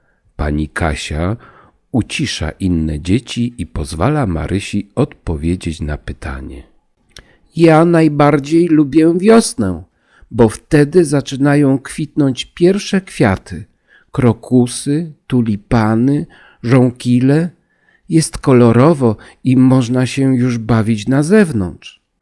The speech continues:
„Czy przychodzi ci do głowy jakaś ładna opowieść dotycząca wiosny, Marysiu?” pyta pani Kasia. „Jeśli chcesz, możesz nam ją opowiedzieć.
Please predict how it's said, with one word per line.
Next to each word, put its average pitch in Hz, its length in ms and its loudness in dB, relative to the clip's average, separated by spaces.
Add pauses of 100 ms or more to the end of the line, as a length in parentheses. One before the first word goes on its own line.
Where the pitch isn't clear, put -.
(460)
„Czy 87 520 0
przychodzi 135 540 -2
ci - 180 -16
do 101 160 -2
głowy 104 420 0
jakaś 90 600 -4
ładna 95 600 -2
opowieść 85 920 -4 (420)
dotycząca 92 800 -2
wiosny, 78 540 -4
Marysiu?” 76 600 -4 (840)
pyta 76 320 -4
pani 71 360 -6
Kasia. 69 600 -10 (680)
„Jeśli 104 440 0
chcesz, - 720 -4 (340)
możesz 165 580 0
nam 101 320 2
ją 104 240 2
opowiedzieć. 85 960 -4